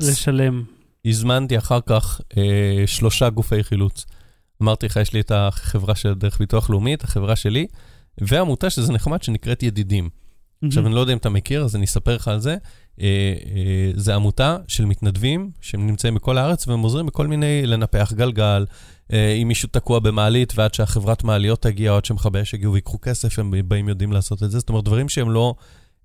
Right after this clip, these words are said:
Speaker 2: אה, מצבי חירום רפואיים, שאז אתה צריך את מד"א.
Speaker 1: אה, הם,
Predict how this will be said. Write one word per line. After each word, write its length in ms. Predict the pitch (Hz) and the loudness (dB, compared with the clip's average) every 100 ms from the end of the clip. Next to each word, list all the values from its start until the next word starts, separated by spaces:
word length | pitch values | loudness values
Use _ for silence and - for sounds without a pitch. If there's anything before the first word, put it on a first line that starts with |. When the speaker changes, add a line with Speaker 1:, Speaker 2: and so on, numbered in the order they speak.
| - | -2
Speaker 2:
אה, 120 | 101 98 | 0 2
מצבי 360 | 101 113 101 | 2 2 2
חירום 340 | - 110 107 117 | 0 0 0 2
רפואיים, 400 | - 113 110 120 | 0 0 -2 -2
שאז 180 | 95 | -4
אתה 120 | - 101 | -6 -4
צריך 240 | 107 101 | -2 -2
את 140 | 92 | -2
מד"א. 480 | 92 87 98 117 180 208 - - | 0 0 2 2 0 -4 -10 -8
Speaker 1:
אה, 80 | 180 - | -6 -4
הם, 240 | 175 180 | -2 -2